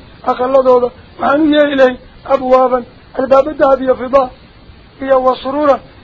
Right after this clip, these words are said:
sariya lagu socdo dahab iyo fida, calayha, ay sarraha korkooda, yattaki'uuna ku tiirsadaan,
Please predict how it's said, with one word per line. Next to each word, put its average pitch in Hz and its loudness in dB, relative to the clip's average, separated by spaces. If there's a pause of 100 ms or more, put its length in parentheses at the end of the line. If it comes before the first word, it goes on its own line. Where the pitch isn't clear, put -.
(200)
sariya 294 2
lagu 294 -6
socdo 269 -2
dahab 269 -2
iyo 269 -2
fida, 254 -2 (400)
calayha, 277 0 (340)
ay 277 0
sarraha 277 0
korkooda, 269 0 (300)
yattaki'uuna 285 -2
ku 294 -12 (100)
tiirsadaan, 277 -2